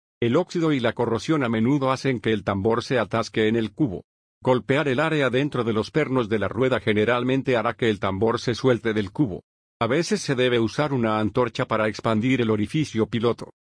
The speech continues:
Nota, el uso de un martillo neumático con un impulsor de cabeza plana contra el cubo también funciona bien para soltar el tambor del cubo. Precaución,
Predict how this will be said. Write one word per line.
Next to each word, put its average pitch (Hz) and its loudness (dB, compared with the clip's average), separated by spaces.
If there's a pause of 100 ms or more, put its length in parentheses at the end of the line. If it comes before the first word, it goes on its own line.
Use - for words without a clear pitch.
(460)
Nota, 131 0 (140)
el 120 2
uso 190 0
de 120 2
un 127 2
martillo 120 0
neumático 117 0
con 107 0
un 117 2
impulsor 113 0
de 110 0
cabeza 123 0
plana 117 -2
contra 107 -2
el 87 -4
cubo 135 2
también 110 -2
funciona 127 0
bien 123 0
para 110 0
soltar 123 0
el 107 -2
tambor 107 0
del 104 -4
cubo. 107 -2 (600)
Precaución, 117 0